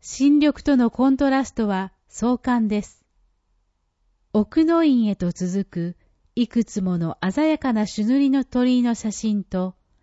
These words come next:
三好稲荷と書かれた鳥居のアップの写真が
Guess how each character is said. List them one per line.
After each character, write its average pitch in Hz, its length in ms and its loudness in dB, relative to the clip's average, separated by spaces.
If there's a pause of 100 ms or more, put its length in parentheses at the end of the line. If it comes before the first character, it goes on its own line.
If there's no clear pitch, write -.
(680)
三 226 120 4
好 311 140 6 (260)
稲 285 200 2
荷 202 160 -2
と 185 140 -2
書 196 180 -4
か 208 160 -2
れ 190 120 -2
た 160 300 -8 (380)
鳥 302 380 2
居 - 20 2
の 285 200 2
ア - 20 0
ッ 302 60 -4
プ - 180 -6
の 220 100 2
写 196 180 -4
真 185 340 -6
が 165 260 -8